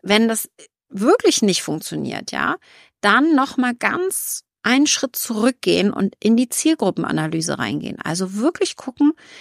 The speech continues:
was will meine Zielgruppe? Vielleicht kommunizierst du total an dem potenziellen Kunden vorbei, weil du in deinem Expertensprech drinne bist.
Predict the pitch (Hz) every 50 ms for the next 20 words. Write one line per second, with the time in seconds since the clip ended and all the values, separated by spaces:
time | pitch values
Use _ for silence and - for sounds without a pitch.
0 | - - - - - 180 - - 226 262 302 339 302 208 170 - 151 - - -
1 | - 165 - - - - 156 156 - - - - - _ - - - - - -
2 | - - 240 226 233 247 285 311 - - - - 254 240 233 233 220 226 214 -
3 | - - 269 285 349 349 - - - 254 240 - 269 247 - - - - 330 415
4 | 427 403 349 320 - - - 233 262 269 302 302 277 233 233 240 247 254 262 254
5 | 254 254 240 - - - 277 269 - 247 226 220 - - - 208 208 208 208 202
6 | - - - 202 202 - - - - - 165 165 - 196 220 208 - - - -
7 | - 175 165 175 185 185 190 180 180 170 170 - - - - - - - - -
8 | - 226 - - 208 - - - 180 165 - - - 165 147 135 - - - -
9 | - - -